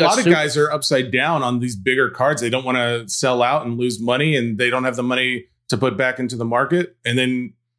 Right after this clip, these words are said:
Speaker 2: overall
Speaker 1: Then grading
Speaker 2: economy.
Speaker 1: shut down. Can't
Speaker 2: Yep.
Speaker 1: get your liquidity back out of that. I, Kobe's the guy who murdered me for that.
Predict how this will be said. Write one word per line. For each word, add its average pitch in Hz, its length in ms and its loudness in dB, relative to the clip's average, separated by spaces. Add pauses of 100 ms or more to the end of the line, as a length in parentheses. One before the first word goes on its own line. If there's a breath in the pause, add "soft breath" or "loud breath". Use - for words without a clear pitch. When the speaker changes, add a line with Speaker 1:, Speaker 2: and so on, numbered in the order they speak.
(200)
Speaker 2:
overall 151 380 4
Speaker 1:
Then 151 80 4
grading 170 180 4
Speaker 2:
economy. 156 220 2
Speaker 1:
shut 185 180 4
down. 147 320 0
Can't - 160 -14
Speaker 2:
Yep. 131 160 4
Speaker 1:
get 151 80 2
your 151 140 2
liquidity 156 400 2
back 143 260 0
out 151 140 0
of 160 40 -2
that. 151 120 -2 (160)
I, 170 80 -2 (120)
Kobe's 202 400 2
the 170 80 4
guy 160 260 2
who 147 100 -2
murdered 131 420 0
me 123 140 -4
for 117 180 -8
that. 107 240 -2